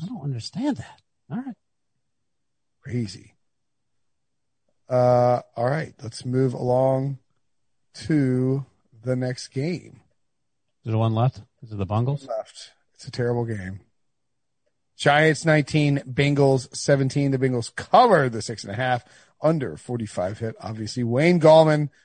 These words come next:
Speaker 2: fantasy player of the week. Daniel Jones lost to what I think is being called a hamstring injury, maybe?
Speaker 1: Yeah, the hamstrings, what they said during the game. He got it wrapped. He tried to come back out. And as someone who has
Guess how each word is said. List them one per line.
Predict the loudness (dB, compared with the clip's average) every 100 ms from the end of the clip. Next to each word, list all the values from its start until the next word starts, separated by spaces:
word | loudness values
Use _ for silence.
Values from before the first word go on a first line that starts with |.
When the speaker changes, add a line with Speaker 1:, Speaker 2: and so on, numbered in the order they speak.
| _ _
Speaker 2:
fantasy | -2 -2 0 -2
player | 0 0
of | 0
the |
week. | 0 -2 -4 -8 _ _ _ _ _ _ -4
Daniel | 0 4 4 4
Jones | 4 4 4 2 -2
lost | 6 8 8 6 -2
to | 0 2
what | 2 0 0
I | -6 -6 -4
think | -6 -6 -10
is | -6
being | -4 -4
called | -2 -2
a |
hamstring | 0 -4 -6 -8
injury, | -8 -8 -6
maybe? | -4 -4 -8 -2
Speaker 1:
Yeah, | 4 6 6 2 0
the |
hamstrings, | 0 0 -2 -2
what |
they | -2
said | -2 0
during | 0
the | 0
game. | 2 2 2
He | 0 4
got | 4
it | 4
wrapped. | 0 2 4 4 2
He | 0
tried | 0 0
to |
come | 0 2
back | 2 2
out. | 2 2 -2 _ _ _ -8
And | -6
as |
someone | 0 2 4
who | 4 2
has | 2 -4